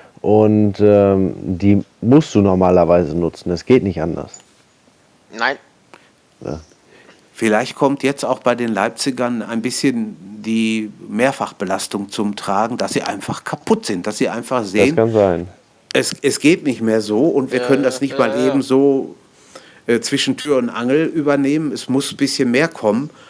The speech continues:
Speaker 3: Und das war
Speaker 2: Ja.
Speaker 3: gestern gegen, gegen Hertha klar zu wenig.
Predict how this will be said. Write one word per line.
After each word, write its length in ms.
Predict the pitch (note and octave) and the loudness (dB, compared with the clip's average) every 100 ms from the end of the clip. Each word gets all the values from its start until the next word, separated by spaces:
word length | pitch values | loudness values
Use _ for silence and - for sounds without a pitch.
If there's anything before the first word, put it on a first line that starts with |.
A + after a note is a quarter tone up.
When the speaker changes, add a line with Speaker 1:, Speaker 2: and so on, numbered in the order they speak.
| - _ - | -20 _ -6
Speaker 3:
Und 160 | A2+ | -4
das 160 | - - | -4 -4
war 80 | G#2 | -6
Speaker 2:
Ja. 40 | |
Speaker 3:
gestern 440 | - A#2+ B2 A#2 C3 | -4 -2 0 -2 -2
gegen, 480 | G#2+ G#2+ G#2+ F#2+ F2+ | -2 -2 -2 -6 -6
gegen 220 | G2+ G2 | -6 -4
Hertha 320 | F2+ F2+ - | -4 -4 -4
klar 320 | C#3 G2 F2 - | -6 -2 -4 -2
zu 180 | D#3+ E3 | 0 2
wenig. 480 | D3 E2 - - | 2 0 -10 -20